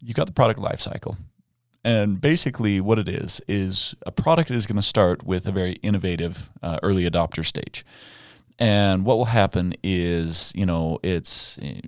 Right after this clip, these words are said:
if, if you think of, like, a new technology, it's gonna come out, it's gonna be a little clunky,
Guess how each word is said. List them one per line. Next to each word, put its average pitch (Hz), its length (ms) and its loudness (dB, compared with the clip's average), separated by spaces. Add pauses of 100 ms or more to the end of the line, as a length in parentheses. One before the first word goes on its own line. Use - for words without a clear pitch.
(180)
if, 98 160 0
if 101 220 -2
you 120 60 -4
think 131 180 2
of, 104 60 -2
like, 95 160 0
a 95 40 0
new 95 240 2
technology, 82 920 -2 (340)
it's - 120 -8
gonna 127 140 4
come 127 180 4
out, 101 120 4
it's 92 60 -4
gonna 95 140 0
be 98 100 -2
a 95 60 0
little 98 180 -2
clunky, 80 640 -4